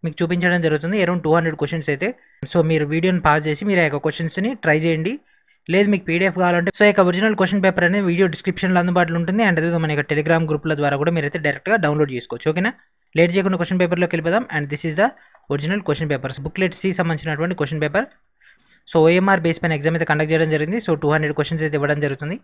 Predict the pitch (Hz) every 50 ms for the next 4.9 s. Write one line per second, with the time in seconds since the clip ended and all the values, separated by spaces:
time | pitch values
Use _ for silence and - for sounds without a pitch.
0 | _ _ _ _ _ _ _ _ _ - 139 - 165 196 233 - _ _ _ _
1 | _ _ _ _ _ _ _ _ _ _ _ _ _ - _ _ _ _ _ -
2 | _ _ _ _ - 160 180 190 202 190 202 196 196 190 180 175 160 170 143 151
3 | 160 175 165 180 175 165 160 170 165 160 160 151 - - 160 160 165 156 143 143
4 | 143 156 151 156 147 160 147 135 135 139 139 139 139 127 123 135 170